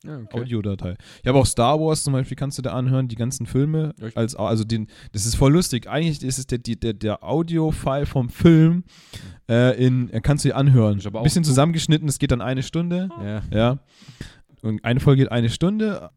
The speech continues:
Speaker 2: aber es ist, es spiegelt den Film recht gut dar. Im Hintergrund ist dann immer einer, der erzählt dir dann die <laughs>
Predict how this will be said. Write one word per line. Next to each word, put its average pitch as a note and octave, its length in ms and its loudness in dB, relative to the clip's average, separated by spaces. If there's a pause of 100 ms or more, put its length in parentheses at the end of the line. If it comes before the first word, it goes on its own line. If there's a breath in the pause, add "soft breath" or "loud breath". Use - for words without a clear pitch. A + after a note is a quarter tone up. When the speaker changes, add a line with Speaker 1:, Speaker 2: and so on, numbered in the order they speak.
(100)
Speaker 2:
aber A#2+ 200 2
es B2 100 0
ist, C#3+ 220 -6
es B2 80 -4
spiegelt F3 260 -4
den D3+ 80 0
Film E3+ 220 -2
recht D3+ 240 -2
gut C3 140 -2
dar. A#2+ 100 4
Im A#2 60 2
Hintergrund D#3 400 0
ist C#3 160 -6
dann C3+ 160 -6
immer B2 360 -4 (340 loud breath)
einer, A#2+ 220 2
der A#2+ 120 4
erzählt D3 340 4
dir C#3 80 2
dann A#2 200 2
die A2 300 4 (1600)
<laughs> - 1200 -6